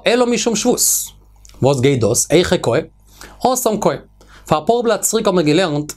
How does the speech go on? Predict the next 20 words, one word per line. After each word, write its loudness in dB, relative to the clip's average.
נימאס 4
קינדער 2
פון 2
די 6
לווים, 2
וואס 2
זיך -2
צוריסן. 2
דער 6
קאמער 0
תנא -2
קמא -2
כשר. 0
דאס 0
הייסט, 0
מיר 2
מאכט 0
דער 2
קשר 0
של 0